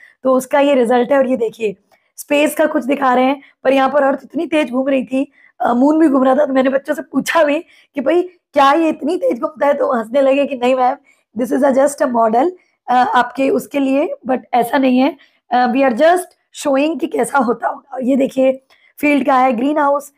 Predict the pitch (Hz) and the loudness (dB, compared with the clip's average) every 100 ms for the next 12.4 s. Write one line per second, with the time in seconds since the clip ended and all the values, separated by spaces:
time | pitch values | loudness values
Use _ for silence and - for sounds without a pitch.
0 | _ _ 262 262 285 285 - 262 262 262 | _ _ -6 -2 -4 -4 0 2 2 2
1 | 262 233 277 285 277 254 262 262 _ _ | 0 2 -2 -4 -4 0 0 -2 _ _
2 | _ _ _ _ _ _ _ - 277 269 | _ _ _ _ _ _ _ -4 0 2
3 | 285 277 262 269 - - 277 277 262 277 | 2 2 2 -2 -2 -2 0 0 0 2
4 | 262 254 254 _ _ - 277 320 311 302 | 2 2 -2 _ _ -6 -4 0 2 2
5 | 269 262 269 269 269 269 285 262 262 262 | 2 0 0 -2 -2 -4 -2 0 2 0
6 | 262 _ _ _ - 233 240 - 320 339 | -2 _ _ _ -2 0 2 2 0 0
7 | 330 330 - - - 285 285 311 311 311 | 0 -2 -4 -14 -4 0 2 0 0 -2
8 | 294 285 285 262 262 254 277 254 - _ | -2 0 0 0 0 0 -2 -4 -6 _
9 | - - _ _ _ - 226 226 220 240 | -20 -20 _ _ _ -6 0 0 2 2
10 | 240 214 254 254 254 247 190 247 247 269 | 2 2 2 2 2 2 0 -6 -6 -4
11 | 247 233 233 240 262 262 262 _ 226 233 | -2 2 2 0 -2 -2 -4 _ -2 0
12 | 269 269 269 381 | 0 -2 -6 -6